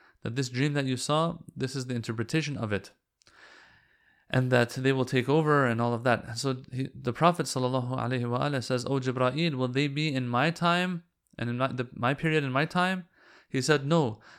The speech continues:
but the mill of Islam will turn from your migration." And so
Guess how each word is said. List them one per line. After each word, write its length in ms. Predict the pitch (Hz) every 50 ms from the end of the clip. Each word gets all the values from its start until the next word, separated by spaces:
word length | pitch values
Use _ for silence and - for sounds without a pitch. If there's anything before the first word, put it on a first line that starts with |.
| _ _
but 320 | 120 120 123 131 131 127 120
the 80 | 123 123
mill 480 | 123 120 123 143 160 160 147 131 123
of 180 | - - 117 120
Islam 400 | 117 - - - 135 135 135 131
will 120 | 123 110
turn 680 | - - - 143 143 143 135 117 104 101 110 113 104 110 - _ _ - - _
from 240 | _ - - 113 113
your 120 | 120 127 123
migration." 760 | 120 113 107 104 120 139 151 139 - 131 107 95 95 104 - _ _ _ _ - - - - _ -
And 160 | - 107 107
so 440 | - - 117 113 110 110 107 - -